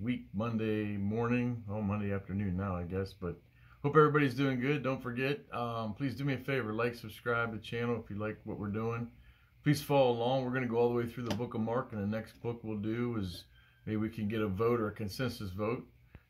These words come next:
to go through together, uh, one of the books, or even problem passages people are, um, having trouble understanding.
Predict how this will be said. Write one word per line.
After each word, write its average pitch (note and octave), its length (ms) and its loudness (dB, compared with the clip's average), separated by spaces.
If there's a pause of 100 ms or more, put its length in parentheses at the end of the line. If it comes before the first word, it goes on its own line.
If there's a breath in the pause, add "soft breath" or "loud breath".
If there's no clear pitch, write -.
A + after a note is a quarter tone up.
to G2 80 -10
go A2+ 180 0
through A2 440 -4
together, A#2 580 0 (120)
uh, G2+ 280 0
one G#2 180 2
of G#2 60 0
the G2+ 80 0
books, A2 260 0
or A#2+ 160 4
even B2 320 2
problem A#2 360 0
passages G#2 520 -4
people G2 340 -8
are, F2+ 280 -2 (640 soft breath)
um, F2 320 -2
having G2 280 0
trouble G2 340 0
understanding. F2+ 640 -2